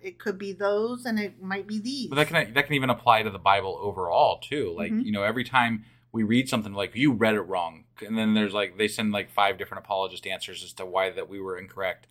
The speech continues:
Speaker 1: And I'm
Speaker 2: as to
Speaker 1: like
Speaker 2: how we interpreted it. And I'm like,
Speaker 1: But
Speaker 2: "Okay, but"
Speaker 1: here's fifteen other
Speaker 2: Yeah.
Speaker 1: things that it could be any one of.
Speaker 2: And also, I read it. I, I got, I, I was reading that in context, you're using things from the New Testament, from the, like,
Speaker 1: Yeah.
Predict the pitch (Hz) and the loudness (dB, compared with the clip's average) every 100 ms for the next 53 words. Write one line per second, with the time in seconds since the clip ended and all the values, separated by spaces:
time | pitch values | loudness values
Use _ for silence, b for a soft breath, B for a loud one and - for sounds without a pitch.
0 | - 208 196 202 107 107 104 107 101 101 | -12 -8 -6 -2 0 4 8 8 6 -2
1 | - 120 - 101 95 90 98 101 101 98 | 0 -2 -2 -4 -2 -4 -4 -4 -2 -4
2 | - _ _ _ _ - 240 196 170 175 | -6 _ _ _ _ -2 2 4 6 8
3 | 247 247 - 247 247 - 233 214 - 208 | 8 6 2 0 0 -2 0 -2 -2 -4
4 | 208 214 202 196 196 196 170 160 202 196 | -2 0 2 2 0 -2 4 6 6 2
5 | 196 196 190 190 202 196 190 190 190 185 | -2 0 0 -2 -10 -14 -8 -6 -4 -6
6 | 185 180 180 175 160 165 160 165 131 131 | -12 -10 -10 -4 0 0 0 -2 0 0
7 | 135 160 117 87 - 123 - 123 113 123 | 2 2 2 -2 -2 -2 0 -2 0 0
8 | 87 120 120 107 - 107 113 110 135 160 | 2 2 0 -6 -8 -4 -4 -2 0 2
9 | 139 113 127 139 123 143 156 135 110 - | 2 2 2 2 2 2 4 2 -2 -2
10 | 139 147 151 143 120 127 120 127 110 107 | -2 0 -2 -4 -4 -4 -2 -2 0 2
11 | 107 - 170 - 156 127 117 107 98 92 | 2 2 -4 -2 -6 -6 -6 -4 -4 -2
12 | 127 - _ _ _ - 214 180 | -4 -4 _ _ _ -6 -4 -4